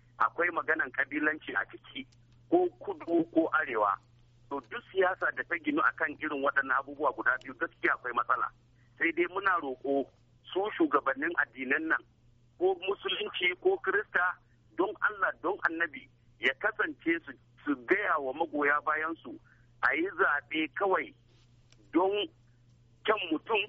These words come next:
iyawan mutum, eh, abin da zai kawo na ci gaba, amma ba don dukiyan shi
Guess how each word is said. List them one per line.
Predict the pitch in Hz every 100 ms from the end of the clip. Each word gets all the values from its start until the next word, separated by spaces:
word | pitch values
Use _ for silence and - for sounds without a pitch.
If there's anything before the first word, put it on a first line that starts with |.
| - - _ _ _ -
iyawan | 196 185 170 190
mutum, | 170 - 214 196 - - _ _ - - - 127
eh, | 131 127 123 120 120 117 113 -
abin | - 131 - 220
da | 180
zai | 160 180
kawo | - 160 170
na | 170 170
ci | - 185
gaba, | 127 120 117 - - - -
amma | 143 151 175 185
ba | 156
don | - 160
dukiyan | 143 202 - - 180 196
shi | - 170 160